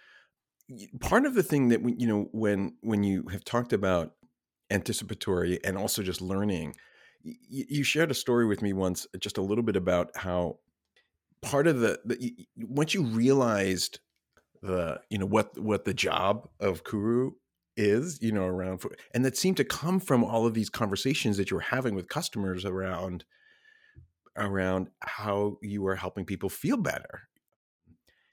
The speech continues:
And, and, and is that, was that mostly from, I mean, y-, and I, you know, I've purchased, like, y-, you do a lot, you,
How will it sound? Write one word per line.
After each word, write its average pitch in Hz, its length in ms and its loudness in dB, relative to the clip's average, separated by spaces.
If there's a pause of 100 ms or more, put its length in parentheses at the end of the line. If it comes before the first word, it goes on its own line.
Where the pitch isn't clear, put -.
(140)
And, 117 120 -4 (200)
and, 139 240 0 (960)
and 139 80 4
is 139 140 4
that, 147 140 2
was 135 140 2
that 156 180 -2
mostly 151 320 0
from, 110 440 0
I - 40 -2
mean, 113 220 2
y-, 127 120 -4 (100)
and 113 100 4
I, 113 140 4
you 131 100 0
know, 104 140 2
I've 90 160 -2
purchased, 123 340 0
like, 92 160 -2
y-, 120 140 -2
you 131 140 0
do 196 120 4
a - 20 6
lot, 135 240 0
you, 151 140 -2